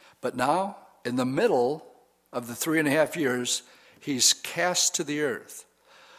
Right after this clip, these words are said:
Well, something else happens at exactly the same time that he's being cast down.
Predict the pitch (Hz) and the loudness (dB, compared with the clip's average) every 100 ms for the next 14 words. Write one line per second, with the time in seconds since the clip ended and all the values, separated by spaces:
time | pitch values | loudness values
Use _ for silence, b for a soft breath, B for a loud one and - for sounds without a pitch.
0 | b - 135 - 220 226 180 202 156 - | b -4 4 4 4 2 4 4 4 2
1 | 165 185 156 127 117 127 123 117 147 151 | 2 2 2 0 2 2 0 2 2 2
2 | - 147 135 120 - 160 147 131 - 151 | 0 0 0 2 2 4 2 0 2 2
3 | 135 113 151 127 143 127 113 139 117 - | 2 0 0 0 0 0 0 -2 0 -2
4 | - 170 147 110 120 | 2 4 4 0 -6